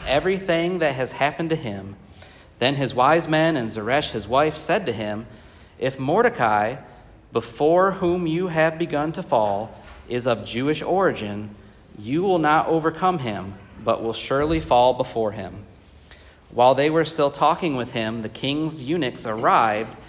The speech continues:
and hastily brought Haman to the banquet which Esther had prepared. So can you imagine, uh, I guess, Haman's disappointment right now as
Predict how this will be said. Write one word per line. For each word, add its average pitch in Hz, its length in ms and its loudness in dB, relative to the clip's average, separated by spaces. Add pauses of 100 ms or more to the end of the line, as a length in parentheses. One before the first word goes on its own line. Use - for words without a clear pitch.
(240)
and 107 160 -6
hastily 113 680 -4
brought 113 360 2
Haman 127 420 -4
to 120 100 -10
the 117 80 -4
banquet 113 680 -2 (420)
which - 280 -10
Esther 127 480 -2
had 117 520 -2
prepared. 101 600 -6 (2500)
So 123 100 -6
can 147 180 -4
you 185 140 2
imagine, 170 600 2 (460)
uh, 120 40 -4
I 120 200 0
guess, 135 180 -4
Haman's 147 480 -4
disappointment 147 760 -8
right 143 160 -4
now 147 420 -4 (720)
as 113 580 -8